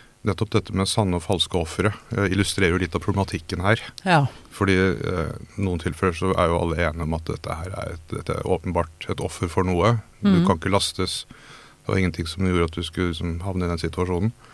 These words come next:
Speaker 1: Eh, men så er det jo flere og flere, eh, andre episoder, situasjoner hvor man tenker at her er det et eller annet muffens. Og da kommer det gjerne, eh,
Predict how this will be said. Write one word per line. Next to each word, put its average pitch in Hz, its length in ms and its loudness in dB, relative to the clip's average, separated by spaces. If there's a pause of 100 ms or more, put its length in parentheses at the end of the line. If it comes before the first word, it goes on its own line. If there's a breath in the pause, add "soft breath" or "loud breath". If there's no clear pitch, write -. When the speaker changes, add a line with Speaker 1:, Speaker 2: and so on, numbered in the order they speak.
(880 loud breath)
Speaker 1:
Eh, 104 340 6
men 104 140 4
så 127 160 6
er 95 80 6
det 95 100 4
jo - 140 -4
flere 90 160 2
og 101 80 0
flere, 92 560 2
eh, 107 380 -4
andre 87 240 0
episoder, 90 760 -2
situasjoner 90 640 -2
hvor 90 180 2
man 90 140 0
tenker 85 340 -6
at 82 120 -10
her 90 240 -4
er 87 160 -6
det 90 120 -2
et - 200 -4
eller 92 160 2
annet 80 160 -6
muffens. 98 540 0 (1160 loud breath)
Og 107 100 -2
da 95 260 4
kommer 85 360 2
det 87 120 4
gjerne, 80 280 2
eh, 85 640 -2